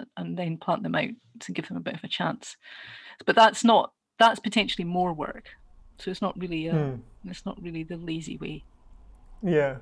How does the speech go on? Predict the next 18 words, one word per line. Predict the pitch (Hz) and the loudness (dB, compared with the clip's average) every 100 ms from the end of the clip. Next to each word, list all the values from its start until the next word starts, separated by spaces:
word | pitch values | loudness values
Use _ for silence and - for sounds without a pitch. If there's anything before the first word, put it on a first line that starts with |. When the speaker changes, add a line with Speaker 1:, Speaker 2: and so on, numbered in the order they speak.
| - | -16
Speaker 1:
But, | - - - | -16 -16 -12
you | 170 | -12
know. | 165 - - - | -12 -16 -20 2
Speaker 2:
I, | 165 | 4
I, | 202 185 214 - | 4 2 0 -4
I | |
read | 180 214 208 | 0 2 2
this | 196 | 0
incredible | 175 160 170 165 143 | 0 0 2 2 0
thing | 135 147 143 123 120 156 | -2 -2 -2 -4 -8 -12
about, | 123 139 131 - - - | -2 0 2 0 -10 -12
uh, | 147 135 131 127 120 - - - - - - | -2 0 0 -4 -8 -20 -20 -20 -20 -20 -18
Native | 226 160 151 151 | -4 2 2 0
American, | 147 139 151 156 - 135 120 120 - - - - - - - | -2 4 6 6 4 0 0 -6 -14 -20 -20 -20 -20 -20 -16
uh, | 160 143 139 - - - _ - 165 | -8 -6 -6 -8 -16 -20 _ -18 -6
particularly | 156 170 165 160 | -4 0 2 4
this, | 147 135 - 202 | 2 -2 -8 -8
this | 151 - | -8 -8